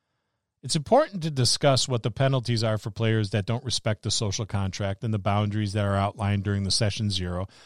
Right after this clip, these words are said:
so that there's no surprises down the road should these boundaries be crossed. It is an unfortunate thing to have to speak about, but it is necessary so that everybody can enjoy the game and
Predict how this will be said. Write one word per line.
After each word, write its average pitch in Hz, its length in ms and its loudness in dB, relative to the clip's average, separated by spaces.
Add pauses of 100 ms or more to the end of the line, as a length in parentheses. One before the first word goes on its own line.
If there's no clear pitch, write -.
(160)
so - 140 0
that 147 180 4
there's 143 180 2
no 165 180 4
surprises 139 640 2
down 107 220 0
the 98 80 -2
road 98 340 -2
should 107 200 0
these 113 200 0
boundaries 98 440 0
be 120 140 -2
crossed. - 640 -2 (640)
It 147 100 2
is 151 120 6
an 147 60 6
unfortunate 135 640 2
thing 180 220 2
to 156 80 4
have 135 140 2
to 131 100 -2
speak - 300 -4
about, 131 320 2
but 147 120 0
it 147 120 2
is 139 160 2
necessary 123 640 2
so 127 180 0
that 113 120 4
everybody 120 440 0
can 135 140 -2
enjoy 113 320 0
the 117 100 -2
game 98 460 -4 (200)
and 104 480 -2